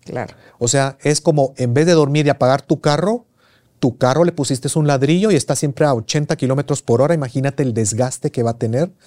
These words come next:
Speaker 1: Claro.
Speaker 2: todo tu
Speaker 1: Vas a
Speaker 2: sistema.
Speaker 1: generar otras enfermedades físicas.
Speaker 2: Ajá, así es.
Speaker 1: Ok.
Speaker 2: Tú, en primer lugar, tu sistema inmune para abajo,
Speaker 1: Ok.
Speaker 2: ¿sí? También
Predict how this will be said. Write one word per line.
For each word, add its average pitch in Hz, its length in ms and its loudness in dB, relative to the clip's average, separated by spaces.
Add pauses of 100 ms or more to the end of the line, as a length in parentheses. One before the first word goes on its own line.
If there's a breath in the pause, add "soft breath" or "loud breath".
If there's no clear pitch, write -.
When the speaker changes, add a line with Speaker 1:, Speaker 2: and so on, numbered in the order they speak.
(140 loud breath)
Speaker 1:
Claro. 208 180 -4
Speaker 2:
todo 131 180 4
tu 123 120 -6
Speaker 1:
Vas - 40 -8
a - 40 -8
Speaker 2:
sistema. 139 340 -2
Speaker 1:
generar 175 400 -2
otras 180 260 -6
enfermedades 160 600 -4
físicas. - 600 -10
Speaker 2:
Ajá, 180 340 -4 (260)
así - 260 0
es. 175 120 -2
Speaker 1:
Ok. - 80 -12
Speaker 2:
Tú, 135 160 -4 (180)
en 131 140 0
primer 123 260 2
lugar, 165 380 2 (280 soft breath)
tu 139 100 0
sistema 131 420 0
inmune 131 320 0
para 110 300 -4
abajo, 123 420 -8 (360)
Speaker 1:
Ok. 175 120 -14
Speaker 2:
¿sí? 135 240 -6 (540 loud breath)
También 131 600 0